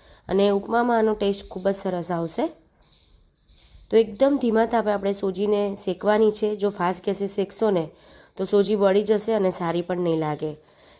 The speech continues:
એટલે સોજીને આપણે લાલ નથી થવા દેવાની, એકદમ ધીમા ગેસે જ આપણે કલર ચેન્જ થયા વગર એને શેકવાની. હવે સોજી શેકાઈ ગઈ છે. હવે પાણી લઈશું. તો એક વાડકી સોજી છે ને, તો ત્રણ વાડકી પાણી લઈશું, ત્રણ ગણું પાણી લેવાનું.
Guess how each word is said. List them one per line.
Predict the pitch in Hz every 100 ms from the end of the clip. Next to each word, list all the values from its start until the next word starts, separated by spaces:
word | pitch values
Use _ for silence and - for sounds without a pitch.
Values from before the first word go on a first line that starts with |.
| -
એટલે | 185
સોજીને | 208 220 214 254 269
આપણે | 247 240
લાલ | 233 196 202 226
નથી | 220 202
થવા | - 170
દેવાની, | 170 175 180 196 320 - - _
એકદમ | 190 180 220 220
ધીમા | 196 185 185
ગેસે | 190 185 190 220
જ | 202
આપણે | 175 180 185 190 - _
કલર | 175 190 202
ચેન્જ | 202 196 196
થયા | 190 180
વગર | 180 175 170
એને | 165
શેકવાની. | 160 175 170 202 233 320 - _ _ _ _ _ _ _
હવે | 196 226
સોજી | 240 220 220
શેકાઈ | 233 214 226 226
ગઈ | 208 202
છે. | 202 254
હવે | 214 190
પાણી | 196 185 180 208
લઈશું. | 220 220 226 339 392 _ _ _ _ _ _ -
તો | 214
એક | 233 254
વાડકી | 262 247 247
સોજી | 247 233 214 226
છે | 220
ને, | 190
તો | 175 185
ત્રણ | - 214 233
વાડકી | 233 190 -
પાણી | 202 175 170
લઈશું, | 170 165 160 170
ત્રણ | - 208 247
ગણું | 214 214 202
પાણી | 180 165 165
લેવાનું. | 160 156 151 151